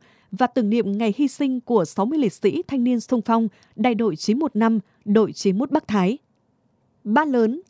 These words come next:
đóng góp của quân và dân Thái Nguyên trong chiến thắng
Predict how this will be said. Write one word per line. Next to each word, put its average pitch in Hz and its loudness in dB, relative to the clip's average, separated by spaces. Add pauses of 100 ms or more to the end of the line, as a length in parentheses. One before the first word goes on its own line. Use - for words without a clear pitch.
(200)
đóng 240 0
góp 349 -6
của 226 2
quân 302 -2
và 233 -2
dân 294 -4
Thái 233 -6
Nguyên 269 -2 (180)
trong 247 -6
chiến 240 -4
thắng 240 -6